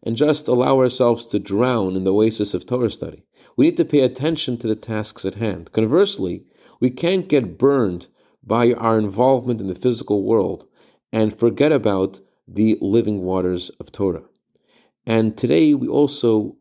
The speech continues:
need to think about how this is a day of redemption for all the Jewish people and not be passive and complacent about, about being in the exile, and ask God that He deliver us from this last exile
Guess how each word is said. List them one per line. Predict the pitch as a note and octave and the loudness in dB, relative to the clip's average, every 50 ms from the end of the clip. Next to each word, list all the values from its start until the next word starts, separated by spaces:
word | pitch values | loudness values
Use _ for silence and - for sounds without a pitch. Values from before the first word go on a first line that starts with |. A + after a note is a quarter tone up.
| _ _ - | _ _ -10
need | G#2+ G#2+ | -8 -4
to | - A2 | -4 -4
think | G#2+ - C#3 C3+ C3 | -2 -2 -2 0 0
about | B2+ G2 F#2+ G#2 G#2 G2 F#2+ F#2+ - _ - | 0 0 0 0 2 0 0 -2 -4 _ -20
how | - - A#2+ G#2 G2+ F#2+ F#2 - G2 | -10 -4 -2 -2 -2 -2 -4 -4 0
this | B2 C#3+ C#3 - - | 0 0 0 0 -2
is | B2+ G#2+ | -2 -2
a | G#2+ F2+ F#2+ A2 | -2 -4 0 2
day | A2+ A#2 A#2 | 4 4 4
of | A2 F#2+ | 2 2
redemption | F#2+ F#2+ F#2 - A2 A2 A2 - - A2+ A2 A2 - _ | 2 0 0 0 -2 -2 -4 -6 -6 -6 -6 -6 -10 _
for | - - - | -8 -2 0
all | G2+ G#2+ | 0 2
the | G#2 G#2 | 2 0
Jewish | A2 G#2+ G2 G2 - | 0 0 0 0 -2
people | - G#2 G2 G2 - A2+ A#2 B2+ - - _ - - - - _ - | -2 -2 -2 -2 -2 -4 -4 -6 -10 -18 _ -20 -20 -20 -20 _ -2
and | B2+ B2 B2 A#2+ | 2 2 2 4
not | C3 D3+ E3+ F3+ | 4 2 2 2
be | - E3 | 2 0
passive | - - - - A2 B2+ C3 C3 B2+ - - F#2 F2+ F2 | -2 -2 -6 -10 -6 -4 -2 -2 -2 -2 -2 -2 -2 -2
and | F#2+ G2 F#2 | -2 -4 -4
complacent | - - G2+ F#2 - - A#2+ C#3+ C#3 - - A2+ F#2+ | -4 -6 -6 -6 -2 2 2 2 2 0 -2 -2 0
about, | F#2 F#2 F#2+ F#2 - - - - | 2 2 2 0 -2 -6 -16 -12
about | - - G2+ G#2 F#2 E2+ F#2 | -6 -2 0 0 0 0 0
being | B2+ C3 C3 B2+ | 0 2 2 2
in | B2 | 2
the | G#2+ G#2 | 2 2
exile, | A#2+ A#2+ A2+ G#2+ F2+ F2 F2 F2 F2 E2+ - _ _ - - - - - | 2 0 -2 -2 -6 -6 -6 -6 -8 -10 -12 _ _ -20 -20 -20 -10 -2
and | G#2 G#2+ G#2 - - | 0 0 0 -2 -4
ask | - C3 C#3+ D#3+ D3+ - - - | -2 0 2 2 2 0 -2 -2
God | - C#3+ B2+ A#2 G#2+ F#2+ E2+ D#2+ - _ _ _ - | 0 2 2 2 0 -2 -4 -6 -12 _ _ _ -4
that | G2 | -2
He | G#2 G#2+ G#2 G2 - - _ | 0 0 0 -2 -4 -8 _
deliver | - G2 G2+ G#2+ D3+ E3 D3 C3+ B2+ | -2 0 2 4 2 2 2 2 2
us | A#2 G#2+ G2+ - - - - _ | 2 2 0 -4 -10 -16 -16 _
from | - G#2+ G#2+ G2+ G2 | -4 -4 -4 -4 -2
this | - C#3+ D3 C#3 - - - - - _ _ _ _ _ _ _ _ _ _ _ _ _ _ _ _ - | 0 2 2 2 0 -4 -8 -10 -14 _ _ _ _ _ _ _ _ _ _ _ _ _ _ _ _ -8
last | G2+ A#2+ C3 C3+ C3 - - - | -4 -2 -2 -2 -2 -2 0 2
exile | A#2+ A#2+ A2+ G#2 G#2+ G#2+ G#2 G2+ G2+ G2 G2 - | 2 2 2 0 0 0 2 2 0 0 -2 -6